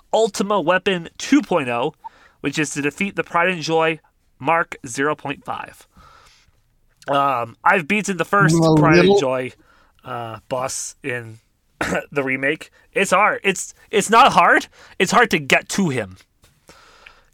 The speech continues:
Speaker 1: 'Cause
Speaker 2: I'm not gonna
Speaker 1: the
Speaker 2: lie,
Speaker 1: long
Speaker 2: I'm a little bit disappointed that your achievement of the week was not in a sports game.
Speaker 1: The, not,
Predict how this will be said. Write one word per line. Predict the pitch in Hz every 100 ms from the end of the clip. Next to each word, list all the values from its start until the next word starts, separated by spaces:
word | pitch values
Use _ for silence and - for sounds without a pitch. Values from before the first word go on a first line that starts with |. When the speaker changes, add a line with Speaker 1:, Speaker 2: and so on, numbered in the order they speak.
| _ -
Speaker 1:
'Cause | 143 131 - -
Speaker 2:
I'm | 147
not | 156 160
gonna | 170
Speaker 1:
the | 147
Speaker 2:
lie, | 139 170
Speaker 1:
long | 202 196
Speaker 2:
I'm | 147
a |
little | 139 131 151
bit | 156 160
disappointed | 156 156 - 143 143 147
that | 135
your | 135
achievement | 131 - 135 131 131
of |
the | 123
week | 120 123
was | 120 120
not | 113
in | 123
a |
sports | - 180 175 -
game. | 110 107 _ - - - _ _
Speaker 1:
The, | 170 185 190
not, | 170 185